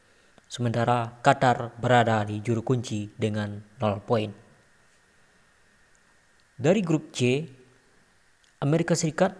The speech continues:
mengalahkan Meksiko dengan skor tiga nol, dua lima delapan belas, dua lima dua puluh, dua lima dua belas. Aaron Russell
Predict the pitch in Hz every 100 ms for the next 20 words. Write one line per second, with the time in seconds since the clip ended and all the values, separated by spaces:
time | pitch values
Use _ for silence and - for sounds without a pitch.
0 | 143 127 127 123 131 123 117 - - 165
1 | 165 170 165 123 127 113 - 120 120 -
2 | 165 156 120 107 101 104 _ _ _ _
3 | _ _ - 117 127 123 156 143 131 123
4 | 117 117 120 - - - - - _ 117
5 | 117 120 143 120 113 107 165 160 139 -
6 | _ _ _ 127 120 113 113 107 117 135
7 | 117 95 - - _ _ _ _ _ _
8 | _ _ _ _ - 123 123 120 135 -
9 | 110 107